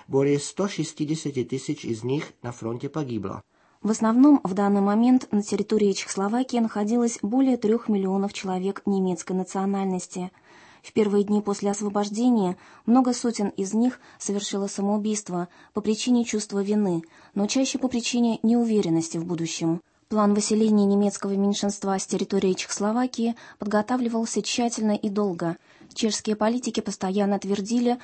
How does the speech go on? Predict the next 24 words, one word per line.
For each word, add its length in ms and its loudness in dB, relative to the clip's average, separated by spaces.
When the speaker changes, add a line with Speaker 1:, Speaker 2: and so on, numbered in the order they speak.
Speaker 2:
что 160 -4
все 220 0
переселение 640 2
пройдет 420 -2
корректно 640 0
и 80 0
под 160 -4
контролем 640 0
международных 720 0
организаций. 880 -2
Прежде 300 2
всего, 420 0
обещали 460 -2
безопасность 720 -2
немецким 600 0
антифашистам, 880 -2
но 260 2
одновременно 720 2
было 220 4
сказано, 440 0
что 260 -4
активное 520 -2
сопротивление 680 0
фашизму 600 -2